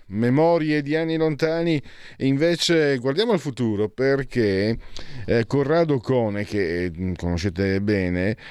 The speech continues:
ha stilato un, eh, non so su come definirlo, un vademecum, comunque un percorso, una, eh,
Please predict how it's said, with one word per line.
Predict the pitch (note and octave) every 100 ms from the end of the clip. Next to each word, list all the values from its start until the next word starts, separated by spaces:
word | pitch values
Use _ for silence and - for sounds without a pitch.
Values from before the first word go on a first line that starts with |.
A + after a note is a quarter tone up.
| - -
ha | G3+
stilato | - F#3+ D#3+ G2+ F#2+ G#2+ G#2 G#2+ G#2 G2+ - -
un, | A#2+ C3+ C#3+
eh, | C#3 C#3 C3+ A#2 - _ - - - - _
non | - F3
so | A3
su | F3 -
come | - B2+ B2+
definirlo, | A#2 A#2 E3 B2
un |
vademecum, | A2+ A#2+ A#2+ C#3+ D#3 B2+ A2+
comunque | E3 G#3 C3+ A#2+
un | C3 D3+
percorso, | D#3 C#3 - D3+ A#2+ G2+ - - G#2+ G#2 G2 - - -
una, | A2 B2+ C3 B2+ B2+ B2 B2
eh, | - A#2 A2+ A#2 A#2 A2+ A2 G#2+